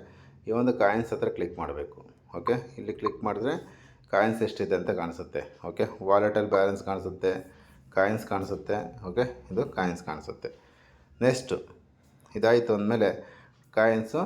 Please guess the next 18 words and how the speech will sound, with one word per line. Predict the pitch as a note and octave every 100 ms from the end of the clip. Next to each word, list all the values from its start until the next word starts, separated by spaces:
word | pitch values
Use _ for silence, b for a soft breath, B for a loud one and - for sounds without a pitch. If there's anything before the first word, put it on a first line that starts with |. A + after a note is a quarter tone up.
| - - _
ಟ್ರಾನ್ಸ್‌ಫರು, | - A2+ A2 - D#2+ - - _
ಕ್ಯೂ | - B2
ಲೈಫ್ | C3 C3 G#2+
ಆದಮೇಲೆ | G#2+ A2 C#3+
ಕಾಯಿನ್ಸ್ | B2 G#2 A2 G#2
ಟ್ರಾನ್ಸ್‌ಫರ್ | F#2+ - F#2+
ಮಾಡಬೇಕು. | E2+ D#2 D#2 -
ಕಾಯಿನ್ಸ್ | C2+ A2 C3+ C3
ಹೇಗೆ | B2+ B2+
ಟ್ರಾನ್ಸ್‌ಫರ್ | A#2 A2 A2
ಮಾಡಬೇಕು | G2 F#2 F2+ F2+
ಅಂದರೆ | E2+ A2
ಅದು | A2+ -
ತಿಳಿಸ್ಕೊಡ್ತೀನಿ. | D#2+ D#2 - A#2+ - - _ _ _ _ _ _ _ _ _ _ _ -
ಓಕೆ, | - A#2+ B2+ - - - - - -
ಕಾಯಿನ್ | - G#2 G#2+
ಟ್ರಾನ್ಸ್‌ಫರ್ | F#2+ F#2 F2
ಬಂದುಬಿಟ್ಟು | E2+ E2+ F2 F2 A2+